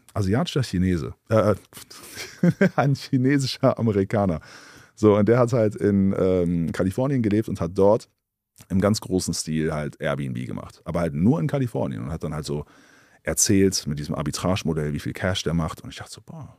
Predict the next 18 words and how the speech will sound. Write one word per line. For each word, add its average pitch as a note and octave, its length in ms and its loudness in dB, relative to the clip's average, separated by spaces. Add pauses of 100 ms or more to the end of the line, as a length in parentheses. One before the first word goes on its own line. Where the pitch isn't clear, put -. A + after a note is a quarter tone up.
das - 160 -8
ist - 120 -8
irgendwie C#3+ 440 -2 (920)
doch - 160 -4
ein F#2 80 2
Modell, E2+ 500 2
das G#2+ 220 -2
ich - 360 -6 (380)
dann F#2 200 0
für F#2+ 120 -4
meine A#2 240 0
Zwecke - 300 -4
nutzen A#2+ 300 -4
könnte, G#2+ 260 -4
um - 60 -6
es - 60 -8
international F#2+ 560 -4
aufzubauen. - 500 -10